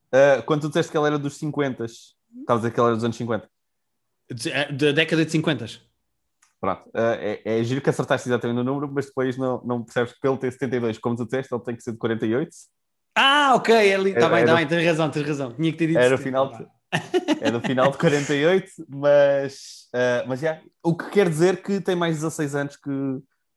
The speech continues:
Speaker 1: que o Chris Rock. Não é impossível ser, não seria
Speaker 2: Não,
Speaker 1: impossível
Speaker 2: não
Speaker 1: ser
Speaker 2: era
Speaker 1: pai dele.
Speaker 2: impossível, de facto não era impossível, de facto não era
Speaker 1: Mas
Speaker 2: impossível.
Speaker 1: também, dezasseis também não é assim o mais,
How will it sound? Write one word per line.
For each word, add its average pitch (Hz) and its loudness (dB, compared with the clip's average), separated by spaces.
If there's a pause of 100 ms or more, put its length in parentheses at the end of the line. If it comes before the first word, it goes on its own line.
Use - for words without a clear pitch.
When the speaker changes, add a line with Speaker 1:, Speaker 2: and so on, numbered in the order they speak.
(200)
Speaker 1:
que - -6
o 120 -6
Chris 131 0
Rock. 127 2 (1300)
Não 165 0
é 165 2
impossível 120 0
ser, - -4
não 117 -6
seria 123 -2
Speaker 2:
Não, 170 6
Speaker 1:
impossível 175 4
Speaker 2:
não 170 4
Speaker 1:
ser 170 6
Speaker 2:
era - 4
Speaker 1:
pai - 6
dele. 190 6
Speaker 2:
impossível, 110 -2
de - -14
facto 117 -2
não 127 0
era 127 0
impossível, 98 -6
de - -20
facto 98 -12
não 123 4
era 135 8
Speaker 1:
Mas 135 8
Speaker 2:
impossível. 180 6
Speaker 1:
também, 147 0
dezasseis 120 -2
também 135 -8
não 127 -4
é 135 2
assim 135 -6
o 131 -6
mais, 120 -6